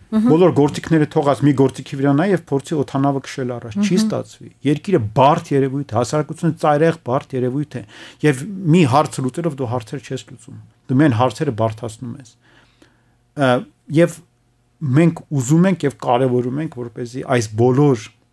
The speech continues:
Speaker 2: մ, ա, հարցերը, որոնք կան գիտության շուրջ, հանկարծ չդառնան երկրորդական, երրորդական,
Speaker 1: Ըհը։
Speaker 2: որովհետև դարձյալ կրկնեմ,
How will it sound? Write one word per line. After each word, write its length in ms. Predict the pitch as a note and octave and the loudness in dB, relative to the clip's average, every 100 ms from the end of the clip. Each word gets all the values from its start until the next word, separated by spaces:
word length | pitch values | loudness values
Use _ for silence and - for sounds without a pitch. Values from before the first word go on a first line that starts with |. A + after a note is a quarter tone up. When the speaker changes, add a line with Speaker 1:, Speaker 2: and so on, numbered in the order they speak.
| _ _ _ _ _ _ _ _ _ | _ _ _ _ _ _ _ _ _
Speaker 2:
մ, 200 | B2 A#2+ - - - | -14 -14 -14 -18 -18
ա, 180 | A#2+ A#2 A2+ A#2+ B2 - - - - _ _ | -10 -10 -8 -12 -16 -18 -20 -20 -20 _ _
հարցերը, 440 | - A#2+ - D3+ | -2 -2 2 0
որոնք 240 | A#2 A#2+ A2+ | 0 -2 -4
կան 220 | A#2+ G#2+ | -4 -4
գիտության 420 | G#2+ A2+ - A2+ | -6 -8 -10 -12
շուրջ, 460 | A2 E3 G3 - _ _ _ _ | -8 -6 -6 -8 _ _ _ _
հանկարծ 480 | - C#3 D#3 - - | -2 0 0 -2 -6
չդառնան 420 | B2 B2 B2 A2 | -6 -4 -4 -4
երկրորդական, 560 | A2 A#2+ A2 A#2+ A#2 A2 | -6 -10 -12 -14 -10 -8
երրորդական, 720 | A2+ A2 - A2+ D#3+ F3 A3 - _ _ | -8 -14 -18 -18 -12 -10 -10 -14 _ _
Speaker 1:
Ըհը։ 220 | G3 F#3+ | -4 -2
Speaker 2:
որովհետև 600 | F#3+ C3+ C#3 D3+ E3 E3 - _ _ _ | -2 -2 0 0 0 0 -2 _ _ _
դարձյալ 380 | - B2+ - F#3+ | -2 -2 0 -4
կրկնեմ, 480 | - D3+ D#3 C#3 A2+ | -4 -10 -6 -6 -6